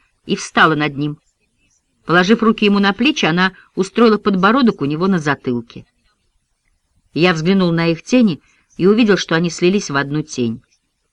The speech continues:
Отец поднял руку и обнял маму за шею. Несколько минут они так стояли один возле другого,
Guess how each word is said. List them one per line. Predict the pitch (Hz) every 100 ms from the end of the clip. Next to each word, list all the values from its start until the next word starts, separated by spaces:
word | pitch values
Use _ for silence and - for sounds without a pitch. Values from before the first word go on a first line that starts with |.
| _ _ _ _ _ -
Отец | 180 240 233
поднял | - 220 202 220
руку | 254 262 165
и | - 180
обнял | 214 240 165 143
маму | 160 180
за | 135 139
шею. | - 143 131 131 _ _ _ _ _ _ _ _ _ _ _ -
Несколько | 202 214 220 220
минут | 220 214
они | 208 208
так | 196 196
стояли | - 202 233 208
один | 147 151 147
возле | 139 139
другого, | 143 147 143 127